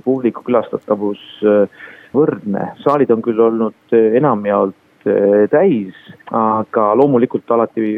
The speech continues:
ju mahuks publikut veel juurde ja võib-olla kun-, kunagi tuleb see päev, kui, kui Tallinna Kammerorkester annab ühe kavaga kaks kontserti samas Mustpeade majas, nii et, äh, seda väga ootan, aga, aga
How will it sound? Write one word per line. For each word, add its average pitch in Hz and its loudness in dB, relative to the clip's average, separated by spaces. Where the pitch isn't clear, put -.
ju 110 -2
mahuks 117 -4
publikut 110 -2
veel 110 0
juurde 113 2
ja 98 0
võib-olla 107 -2
kun-, - -6
kunagi 113 0
tuleb 107 -6
see 117 2
päev, 104 0
kui, 101 0
kui 113 0
Tallinna 113 2
Kammerorkester 110 0
annab 104 0
ühe 110 2
kavaga 107 0
kaks - -8
kontserti - -8
samas 92 -4
Mustpeade 107 -2
majas, - -2
nii 104 0
et, - -14
äh, 107 2
seda 110 0
väga 117 0
ootan, 117 0
aga, 107 0
aga 110 0